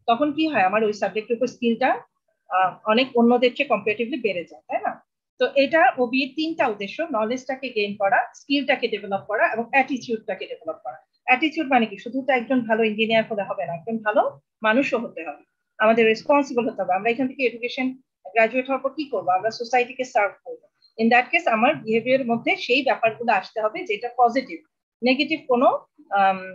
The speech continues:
আহ, কোনো কিছুকে আমরা adopt করবো না, ঠিক আছে?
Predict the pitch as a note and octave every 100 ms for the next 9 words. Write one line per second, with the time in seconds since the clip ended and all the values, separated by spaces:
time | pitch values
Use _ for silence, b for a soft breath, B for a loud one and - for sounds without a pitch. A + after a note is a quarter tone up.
0 | - - - F#3 E3 E3 A#3+ B3+ C4 B3+
1 | D4+ D4 A3 F#3+ G#3 - G3+ D#3+ D3+ D3
2 | - D#4 A4 -